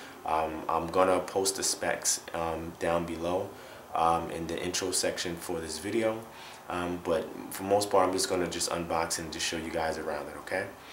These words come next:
So, uh, first we're gonna start off with the box. So right now, as you can see, you have a picture of the Nexus ten here. Um, you also have the Nexus, uh, logo down there. If we turn it to this side,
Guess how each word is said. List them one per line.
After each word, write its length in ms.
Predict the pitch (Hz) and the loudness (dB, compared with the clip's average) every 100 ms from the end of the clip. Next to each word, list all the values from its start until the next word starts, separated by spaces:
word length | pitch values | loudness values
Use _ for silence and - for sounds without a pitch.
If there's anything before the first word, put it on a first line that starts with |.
| - - - | -12 -8 -2
So, 260 | - 80 | 2 2
uh, 200 | - 82 | 0 -2
first 300 | - 98 101 | 0 0 2
we're 60 | - | 0
gonna 140 | 92 | 2
start 200 | - 90 | 2 2
off 60 | 87 | 0
with 120 | 82 | -4
the 60 | 80 | -4
box. 380 | 80 67 - | -4 -4 -2
So 300 | - 82 78 - - - - | -2 -2 -4 -8 -14 -14 -6
right 160 | 87 87 | -2 0
now, 140 | 92 | 0
as 120 | 92 87 | 0 -4
you 60 | |
can 120 | 87 | -4
see, 440 | 82 - 104 120 110 | -2 0 0 -2 -2
you 80 | 90 | -4
have 180 | 85 82 | -4 -4
a 40 | |
picture 400 | 82 - - - 85 | -6 -6 -4 -2 0
of 220 | 85 - | -2 -4
the 100 | 80 | -4
Nexus 500 | 82 85 - 90 - | -2 -2 -4 -4 -6
ten 260 | - 87 | -4 -4
here. 440 | 85 - 113 117 117 - - - - - | -4 -4 0 2 0 -8 -16 -18 -16 -8
Um, 220 | 82 87 | -6 -4
you 80 | 87 | -2
also 240 | 87 - | 0 -2
have 160 | 90 85 | -4 -6
the 100 | 82 | -4
Nexus, 720 | 80 90 - 87 85 - - - - - - - | -2 0 0 2 4 4 2 -4 -14 -16 -16 -10
uh, 360 | 78 80 80 85 - - | -6 -4 -4 -6 -10 -4
logo 360 | 82 82 82 | -2 -2 -4
down 300 | 82 78 76 | -4 -4 -4
there. 280 | 87 98 113 - - - - - - - - - | -4 -4 -4 -6 -16 -20 -14 -12 -12 -14 -18 -16
If 80 | - | -8
we 40 | |
turn 160 | - 82 | -4 -4
it 100 | - | -4
to 100 | 87 | -4
this 200 | 104 - | 2 2
side, 480 | 101 101 101 101 | 4 0 0 -2